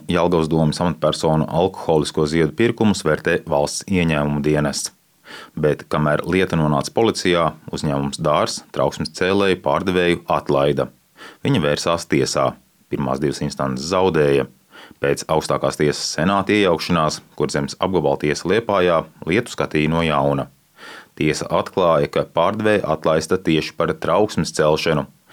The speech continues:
Turklāt atbrīvošanas iemesli radīti mākslīgi, gan iespējams falsificējot dokumentus, gan piespiežot citas puķu veikala pārdevējas kritizēt atlaižamo.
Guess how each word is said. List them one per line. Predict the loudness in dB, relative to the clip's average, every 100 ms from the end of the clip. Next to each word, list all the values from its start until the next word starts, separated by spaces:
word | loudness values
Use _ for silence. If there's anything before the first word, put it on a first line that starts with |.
| -20 -6
Turklāt | -4 0 0 0
atbrīvošanas | -4 -2 0 0 0 -2 -2
iemesli | 0 0 0 -2 0
radīti | 0 0 -2 0
mākslīgi, | 0 0 0 0 0 -2 -6 _ _
gan | -6 -4 -4
iespējams | -6 -4 -2 0 -2 -6 -4
falsificējot | -2 -2 -8 -4 -2 0 0 0
dokumentus, | -4 0 0 0 0 -2 -4 -16 -20 -12 -4
gan | -2
piespiežot | 0 0 2 2 0 -2
citas | -2 -2 0 -4
puķu | -2 -2 0 0
veikala | 2 0
pārdevējas | 0 0 0 2 4 4 0
kritizēt | -2 -4 -2 -4 0 -2 -2
atlaižamo. | -6 0 2 2 2 2 0